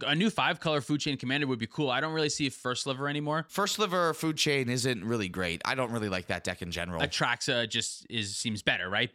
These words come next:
Speaker 1: But Squee is powerful, so if you have a good reason to run Squee with a Food Chain commander, that would be pretty exciting.
Speaker 2: Yeah, I think so, too.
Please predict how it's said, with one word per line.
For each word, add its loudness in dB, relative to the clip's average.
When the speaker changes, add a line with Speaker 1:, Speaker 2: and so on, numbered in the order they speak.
Speaker 1:
But 2
Squee 2
is 2
powerful, 2
so 0
if -6
you -2
have 0
a -2
good 0
reason 0
to -2
run 2
Squee 0
with -4
a -2
Food 0
Chain -4
commander, -2
that 0
would -2
be -6
pretty -4
exciting. -2
Speaker 2:
Yeah, 0
I 0
think -6
so, 0
too. 0